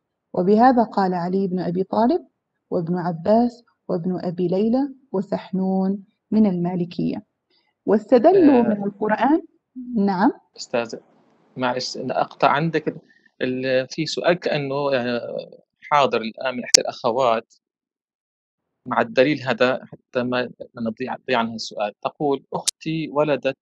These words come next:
Speaker 2: توأمًا قبل الشهر وعندها مرض السكر، فهل يمكنها تأجيل الصيام خوفًا على التأثير،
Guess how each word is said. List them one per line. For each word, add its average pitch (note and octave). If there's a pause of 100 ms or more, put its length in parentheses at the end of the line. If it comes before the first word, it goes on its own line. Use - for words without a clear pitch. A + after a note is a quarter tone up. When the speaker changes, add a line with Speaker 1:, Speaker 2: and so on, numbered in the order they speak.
Speaker 2:
توأمًا A2 (920)
قبل D3
الشهر A#2 (1600)
وعندها C#3+
مرض D3+
السكر، - (1300)
فهل F3
يمكنها C3+ (100)
تأجيل C#3+ (140)
الصيام B2+ (500)
خوفًا C3 (100)
على B2+
التأثير، -